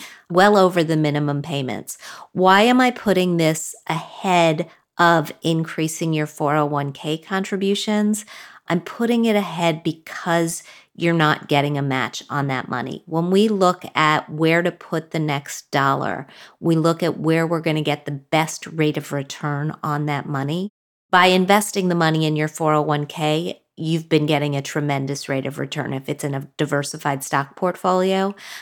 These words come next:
But paying off those credit cards at such high interest rates is a guaranteed return, and we gotta get you out.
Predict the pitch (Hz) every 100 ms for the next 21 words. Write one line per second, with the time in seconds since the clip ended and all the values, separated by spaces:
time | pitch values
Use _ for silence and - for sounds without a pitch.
0 | - - 170 196 190 208 190 - 156 -
1 | 160 151 143 165 151 143 139 - 147 -
2 | 147 143 139 151 160 - 160 156 - -
3 | 151 151 135 139 139 139 - 143 143 165
4 | - 185 180 - 156 151 151 143 143 139
5 | 139 - 131 120 110 -